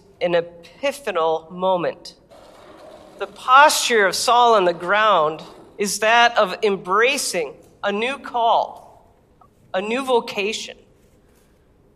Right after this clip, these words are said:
And like Simon, now the rock, see the sermon from two weeks ago, Saul becomes Paul, and one of the most powerful voices of God's love and grace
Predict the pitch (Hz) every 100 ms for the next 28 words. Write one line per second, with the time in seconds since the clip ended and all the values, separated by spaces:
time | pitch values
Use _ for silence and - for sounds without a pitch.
0 | _ _ _ 226 247 247 240 240 - 254
1 | 294 262 185 185 185 226 220 160 156 247
2 | - - - - 196 185 175 190 165 170
3 | 165 - 185 185 214 - 143 135 147 _
4 | _ _ _ _ - - 196 220 233 233
5 | 233 226 - 175 156 147 175 - 190 180
6 | 190 180 175 180 180 - - 233 285 349
7 | - 311 240 202 196 202 214 202 175 180
8 | 180 180 165 175 180 175 165 160 156 151